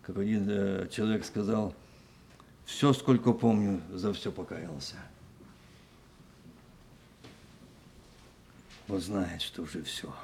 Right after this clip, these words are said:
И было волнами, потому что ветер был противный. Слышите? Я говорю: «Господи, а как я это народу передам, ветер противный?»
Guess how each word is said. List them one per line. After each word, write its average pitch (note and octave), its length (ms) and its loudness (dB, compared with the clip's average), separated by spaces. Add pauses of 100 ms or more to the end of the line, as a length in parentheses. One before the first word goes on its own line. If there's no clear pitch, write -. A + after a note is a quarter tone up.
(1700)
И E3+ 200 12
было B3 520 12
волнами, G3+ 880 12
потому G3+ 560 12
что G3+ 320 12
ветер A#3 560 12
был B3+ 560 12 (800)
противный. D3+ 1300 12 (1120)
Слышите? G3 600 -2 (1400)
Я G#2+ 80 2
говорю: A2+ 140 4
«Господи, C3+ 340 6
а C3+ 80 2
как G3 200 0
я F3+ 80 6
это D#3+ 120 4
народу C3+ 340 8
передам, A2 540 0
ветер G2+ 280 -4
противный?» D2+ 680 -10